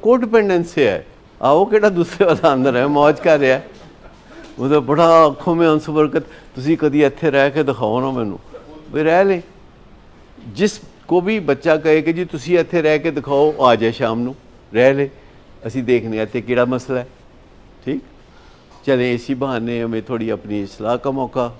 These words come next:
मिल जाएगा। लेकिन मैं आपको बताऊं कि ये जो लेन देन में मसावी रवैया है, इस पे बड़ा फसाद होगा जब आप नए नए इसमें कदम रखेंगे। मसावी रवैया,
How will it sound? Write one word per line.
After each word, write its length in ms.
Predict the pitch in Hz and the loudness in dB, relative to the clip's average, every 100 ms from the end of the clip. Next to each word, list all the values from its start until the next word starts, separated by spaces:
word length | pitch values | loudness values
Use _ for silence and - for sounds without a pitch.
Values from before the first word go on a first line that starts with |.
| - - | -20 -12
मिल 180 | 110 113 | -10 -6
जाएगा। 320 | 113 110 107 - 139 | -6 -4 -8 -8 -10
लेकिन 180 | 156 | -6
मैं 80 | 185 | 0
आपको 220 | 180 180 | 0 0
बताऊं 340 | 185 180 180 190 | -4 0 0 0
कि 360 | 190 202 190 - | -2 -2 -2 -4
ये 300 | 123 151 185 | -2 2 2
जो 480 | 165 175 170 170 - - - - - | 2 2 2 0 -8 -20 -20 -20 -14
लेन 480 | 123 120 143 156 156 | -8 0 2 2 0
देन 260 | 135 147 180 | 0 0 0
में 380 | 190 190 180 - | 0 0 -2 -4
मसावी 600 | 139 131 - 135 131 190 | -4 -4 0 0 2 0
रवैया 480 | 196 165 139 131 143 | 0 2 0 2 2
है, 420 | 143 139 147 147 - | 2 0 0 -2 -6
इस 160 | 156 147 | -8 -8
पे 440 | - 185 180 185 - - - - - - | -2 2 4 4 0 -12 -20 -20 -20 -2
बड़ा 240 | 117 131 143 | 2 2 2
फसाद 500 | 139 127 156 156 143 | -2 -2 2 2 0
होगा 340 | 139 135 139 | -2 2 0
जब 260 | 131 135 131 | 2 0 0
आप 180 | 123 | -2
नए 300 | 131 120 131 | -2 -2 -2
नए 400 | 135 131 131 135 123 - - - - - 135 | -2 -2 0 -2 -6 -18 -20 -20 -20 -10 -8
इसमें 300 | - 135 123 | -4 -4 -2
कदम 340 | 123 113 117 | 0 0 -2
रखेंगे। 520 | 107 - 104 90 85 - - - 120 | -4 -6 -8 -8 -10 -12 -20 -12 -8
मसावी 520 | 131 160 139 139 147 | -4 4 4 4 2
रवैया, 440 | 131 110 90 78 | 2 0 -2 -4